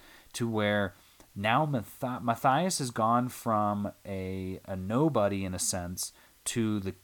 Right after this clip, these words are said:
the Scorpion King of this nation of people, and now he has become Memnon,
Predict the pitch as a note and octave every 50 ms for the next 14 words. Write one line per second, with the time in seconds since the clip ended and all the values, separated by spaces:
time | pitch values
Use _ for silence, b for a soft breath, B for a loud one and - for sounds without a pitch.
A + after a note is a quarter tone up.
0 | - - G2 - - - B2 C3+ D3 - D#3 C#3+ C3 A#2+ G#2 - - - C#3 B2+
1 | A#2 G2+ G2 G2 F#2+ - - G#2 G#2 G2+ G2 G2 G2 F#2+ F#2+ - - - F#2+ G2
2 | G2 G#2 A2 A#2+ B2+ C#3 - - B2+ A2+ G#2+ G2 F#2+ - - C3 C#3 D3 C#3+ -
3 | F2 F2+ F2 - _ _ _ _ _ _ _ _ _ _ _ - - - - A2+
4 | A2 A#2 A#2 A2 A#2 B2 B2 - - - A#2+ B2 B2+ C3 A#2 G#2 G2 A2 G#2 -
5 | - - - G#2+ G#2 A2 A#2+ A#2+ G#2+ G2 G2 G2 G#2+ G#2+ A2 A#2+ C3+ D3 E3 F3